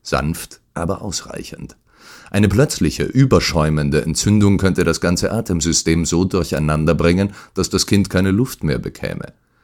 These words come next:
Wenn sich in der kindlichen Lunge ein Ödem bildet, erstickt das Kind.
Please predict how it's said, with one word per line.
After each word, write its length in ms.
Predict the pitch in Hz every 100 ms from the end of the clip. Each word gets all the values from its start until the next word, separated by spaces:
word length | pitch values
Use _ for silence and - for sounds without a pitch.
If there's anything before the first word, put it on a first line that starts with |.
| _ _ _
Wenn 180 | 73 67
sich 440 | 65 62 - - 78
in 240 | 69 58
der 220 | 58 55
kindlichen 520 | - 104 90 80 -
Lunge 300 | 73 92 95
ein 140 | 65 78
Ödem 480 | 80 71 104 147 104
bildet, 460 | 69 64 64 - _ -
erstickt 560 | - - - 156 - -
das 200 | - -
Kind. 340 | 65 -